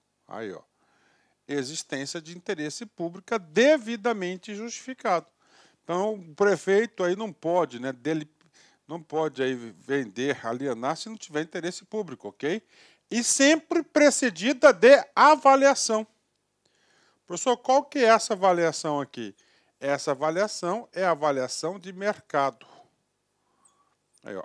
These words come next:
avaliação de mercado. Fechou, né? Vamos lá. Aí nós temos dois tipos de bens, tá? Bens móveis e bens imóveis,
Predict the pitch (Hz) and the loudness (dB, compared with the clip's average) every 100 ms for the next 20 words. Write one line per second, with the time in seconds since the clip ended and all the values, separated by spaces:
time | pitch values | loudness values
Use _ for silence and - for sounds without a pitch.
0 | - 123 127 127 127 - 123 135 156 147 | -14 -8 -6 -6 -6 -10 -14 -12 -12 -10
1 | - 110 98 _ _ - 139 - 147 101 | -8 -8 -10 _ _ -16 -14 -10 -8 -8
2 | 113 180 _ _ _ _ _ _ 170 196 | -8 -10 _ _ _ _ _ _ 0 4
3 | 170 - _ _ _ - 147 202 233 214 | 4 2 _ _ _ -4 -2 -2 -2 -2
4 | 165 311 - - 294 - 247 254 226 196 | 4 4 4 -2 -4 -4 -4 4 4 4
5 | 147 - - _ _ - 87 82 _ _ | 0 -6 -10 _ _ -16 -14 -16 _ _
6 | _ _ _ _ _ 151 165 156 196 180 | _ _ _ _ _ -2 -2 -2 0 4
7 | 202 220 302 - - _ _ _ _ _ | 4 4 -2 -4 -10 _ _ _ _ _
8 | _ _ _ - 202 175 180 240 - _ | _ _ _ -14 -6 -2 -2 -2 -10 _
9 | 202 247 190 156 117 - - | -4 4 4 4 -2 -10 -10